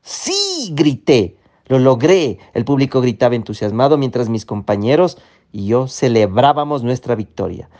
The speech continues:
Treinta minutos más tarde nos encontrábamos en la plataforma de las medallas con trece mil espectadores, doscientos millones de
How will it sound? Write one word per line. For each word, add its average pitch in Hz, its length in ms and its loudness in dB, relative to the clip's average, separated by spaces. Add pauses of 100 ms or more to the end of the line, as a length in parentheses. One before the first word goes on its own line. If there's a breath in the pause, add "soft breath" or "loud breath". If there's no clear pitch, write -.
(180 soft breath)
Treinta 151 320 2
minutos 143 320 0
más 131 200 0
tarde 139 240 0
nos 147 180 -2
encontrábamos 120 600 -2
en 110 80 -2
la 104 120 0
plataforma 117 640 0
de 131 100 0
las 107 160 0
medallas 147 640 0 (600 loud breath)
con 120 180 -2
trece 117 300 -2
mil 123 140 -2
espectadores, 127 800 0
doscientos 131 440 -2
millones 120 400 -2
de 113 180 2